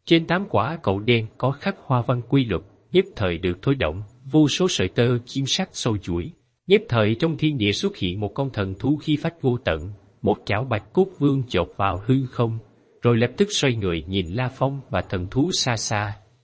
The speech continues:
Trầm trầm cười nói, "Ngươi bay rất nhanh, lại chưởng khống rất tốt." Rống, thần thú gầm lên, xé gió bay tới, "Ha ha ha." Bạch Cốt Vương cười điên cuồng, đỡ thẳng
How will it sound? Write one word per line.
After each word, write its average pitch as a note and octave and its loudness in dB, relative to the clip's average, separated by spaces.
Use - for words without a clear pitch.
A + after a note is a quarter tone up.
Trầm A#2+ 0
trầm A#2 0
cười F2 2
nói, C3+ -4
"Ngươi E3+ 8
bay D3+ 2
rất G3+ -4
nhanh, D3+ 0
lại G2 2
chưởng A2 0
khống D#3+ -4
rất F#3 0
tốt." G#3 4
Rống, A#2 0
thần C3+ 0
thú F#3+ 0
gầm G#2 0
lên, B2+ 2
xé - 0
gió C#3+ 0
bay A#2 4
tới, C#3+ 0
"Ha A#2 0
ha B2+ -2
ha." A#2+ -4
Bạch - -4
Cốt F#3 4
Vương C3+ 2
cười F2 -2
điên C#3+ -2
cuồng, E2+ 0
đỡ D3 4
thẳng G#2+ -4